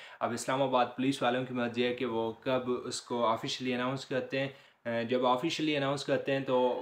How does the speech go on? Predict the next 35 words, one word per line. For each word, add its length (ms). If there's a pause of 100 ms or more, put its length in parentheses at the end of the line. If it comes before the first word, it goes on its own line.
(100)
वो 200
स्टूडेंट्स 600
जिनके 420
टॉप 540
नंबर्स 560
आए 160
हुए 200
होते 220
हैं 180 (300)
उनकी 200
दोबारा 400
से 180
लिस्ट 360
लगती 360
है 140
जिनको, 580 (380)
अ, 100
इंटरव्यू 600
के 80
लिए 160
बुलाया 340
जाता 320
है। 140 (280)
तो 120
वो 160
लिस्ट 380
ऑफिशियल 540
वेबसाइट 600
पे 120
भी 140
शाया 320
हो 100
जाती 340
है 160
और, 380